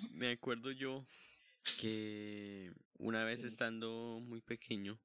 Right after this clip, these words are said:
Speaker 1: eh, estaba yo, mm, con mi papá. Mi papá fue a, no me acuerdo si fue al mecánico, una vaina así. <laughs> Y entonces,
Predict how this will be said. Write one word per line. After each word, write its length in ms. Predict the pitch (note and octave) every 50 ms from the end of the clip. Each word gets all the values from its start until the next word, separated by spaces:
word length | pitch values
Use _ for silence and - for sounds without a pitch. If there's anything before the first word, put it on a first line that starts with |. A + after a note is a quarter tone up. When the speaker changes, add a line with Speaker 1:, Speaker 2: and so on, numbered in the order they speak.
| -
Speaker 1:
eh, 720 | - G#2 G#2+ G2+ G#2 G2+ G2 F#2+ F#2+ F#2+ F#2 F#2 F2 F2 - -
estaba 400 | - A2+ - - G#2 G#2+ G#2+ G#2+
yo, 200 | G#2+ A#2 A#2 A#2 A2+ A2+ A2 A2 G#2+ G#2
mm, 280 | G2+ G2+ G2+ G2+ G2 G2+ A#2+ _ _ _ _ _ _ _ _ - - - _ _ - - - - -
con 160 | - C3+ C3
mi 100 | C#3+ C3+
papá. 280 | - - - - F#3+ G3
Mi 140 | G3 E3+
papá 340 | C3+ C3+ G#2+ - - B2+ B2+
fue 300 | - - B2+ C3 C#3 C#3
a, 440 | C#3+ C#3+ C#3+ D3 - - - D3 D3
no 100 | D3 C#3+
me 60 | C#3+ D3
acuerdo 240 | D3 D3+ D3+ D3
si 100 | D3 E3
fue 160 | D#3 - C3 C3+
al 60 | C3
mecánico, 580 | C#3 C3+ B2 - - D3+ E3 E3+ F3 - -
una 160 | C#3+ C#3 C3+ C#3
vaina 240 | C#3 C#3+ C#3+ C#3+
así. 280 | C#3 - C#3 C#3+ D#3+ - _ _ _ _ - - - -
<laughs> 360 | - - - - - - _ _ _ _ _ - - - - - - - - - - - - -
Y 60 | - C#3 - -
entonces, 580 | E3+ E3+ - - B2 B2 - - - D3 C#3+ -